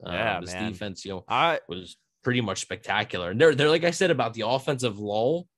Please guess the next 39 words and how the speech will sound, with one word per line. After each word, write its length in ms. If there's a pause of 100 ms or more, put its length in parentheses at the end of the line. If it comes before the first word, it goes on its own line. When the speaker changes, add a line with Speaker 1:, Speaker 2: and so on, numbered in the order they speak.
(440)
Speaker 1:
that 240
was 200
the 120
chance 340
for 100
the 100
Eagles 300
to 80
get 180
back 260
in 80
the 80
game, 460
and 100
the 80
defense 420
continually 640
shut 280
the 100
door. 320 (420)
If 260
you 120
remember, 420
I 100
believe 640
the 80
offense 560
didn't, 300 (120)
they 140
still 180
had 120
seventeen 520
points 360
when 120
Jalen 300
Reagor 280
muffed 320
that 220
punt. 260